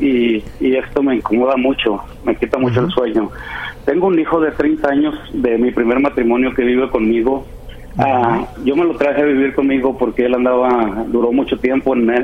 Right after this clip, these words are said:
Speaker 1: ah, usando cristal y estuvo muy enfermo.
Speaker 2: Ujú.
Speaker 1: So, su, su madre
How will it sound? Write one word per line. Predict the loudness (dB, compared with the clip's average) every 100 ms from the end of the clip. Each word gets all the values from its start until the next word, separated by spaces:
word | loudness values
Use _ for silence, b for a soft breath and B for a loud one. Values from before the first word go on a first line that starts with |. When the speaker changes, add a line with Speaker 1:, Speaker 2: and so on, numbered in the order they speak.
| 0
Speaker 1:
ah, | 0 0
usando | 0 0 0
cristal | -2 -6 -2 0 2 2
y | 2 2
estuvo | -2 -2 0 2 2
muy | 2 2
enfermo. | 0 0 0 2 0 -2 -12 B B B
Speaker 2:
Ujú. | 0 0 2
Speaker 1:
So, | 2 2 2 2 0
su, | 0 0 0
su | 0
madre | 2 2 2 2 0